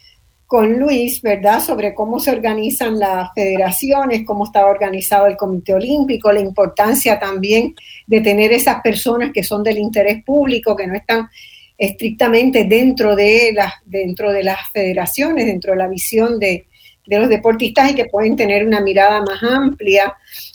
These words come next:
Eh, y yo quería poner un tema sobre la mesa para ir redondeando esta parte.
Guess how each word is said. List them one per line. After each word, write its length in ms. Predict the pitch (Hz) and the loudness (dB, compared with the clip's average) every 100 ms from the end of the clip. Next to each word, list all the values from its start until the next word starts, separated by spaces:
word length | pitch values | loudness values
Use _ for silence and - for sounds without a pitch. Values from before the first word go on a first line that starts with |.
| _ | _
Eh, 280 | 226 220 240 277 | 2 4 2 0
y 120 | 226 | 0
yo 160 | 311 | 0
quería 360 | 349 359 381 349 | 2 2 2 2
poner 280 | 262 247 269 | 2 2 4
un 140 | 285 | 4
tema 260 | 285 285 294 | 4 2 2
sobre 380 | - 254 247 247 | 2 4 4 4
la 120 | 247 | 2
mesa 400 | 320 320 - - | 4 2 0 -2
para 260 | 190 170 185 | -2 -2 -4
ir 140 | 208 | -4
redondeando 920 | 240 214 214 196 214 226 220 202 170 _ _ _ _ | -4 -2 -4 -4 -4 -4 -2 -4 -4 _ _ _ _
esta 420 | - 233 - 214 214 | -4 -4 0 0 4
parte. 680 | 262 240 190 - 196 190 | 4 4 0 -4 -6 -6